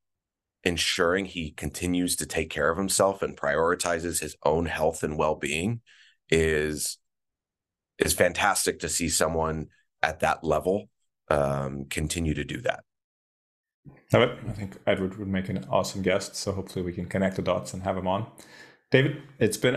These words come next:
Speaker 2: a pleasure. Um, tell us where people can find you if, if you're willing to. Uh, you mentioned a YouTube web series. Is that a, a podcast kind of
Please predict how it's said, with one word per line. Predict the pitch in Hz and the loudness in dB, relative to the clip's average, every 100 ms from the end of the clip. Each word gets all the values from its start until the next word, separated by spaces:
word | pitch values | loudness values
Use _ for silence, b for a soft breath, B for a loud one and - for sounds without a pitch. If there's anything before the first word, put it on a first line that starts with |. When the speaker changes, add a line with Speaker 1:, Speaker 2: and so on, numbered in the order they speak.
| 139 | 2
Speaker 2:
a | 110 | 2
pleasure. | - 113 110 143 165 - | 2 0 2 2 -2 0
Um, | 113 104 101 101 101 101 101 110 - | 2 2 2 0 -2 -4 -6 -10 -2
tell | 139 151 | 2 4
us | 160 - | 4 2
where | 151 135 | 4 4
people | 135 135 | 4 0
can | - 107 | -4 -4
find | - 98 107 113 | 2 2 2 2
you | 143 | 4
if, | - - - | 2 0 -2
if | 95 - | -2 0
you're | 95 92 92 | 2 2 2
willing | 92 101 104 | 4 4 2
to. | 123 113 | 4 4
Uh, | |
you | 101 95 | 4 2
mentioned | 104 117 - 110 | 2 0 0 0
a | |
YouTube | 95 104 107 113 98 92 | 0 0 0 0 2 4
web | 104 - | 4 4
series. | 123 127 123 - - | 2 2 0 -4 -6
Is | 98 | 4
that | 113 110 | 6 8
a, | 98 - | 6 2
a | 95 | -4
podcast | - - 151 151 160 160 - | -4 4 4 4 2 0 -2
kind | - | -2
of | 160 | -2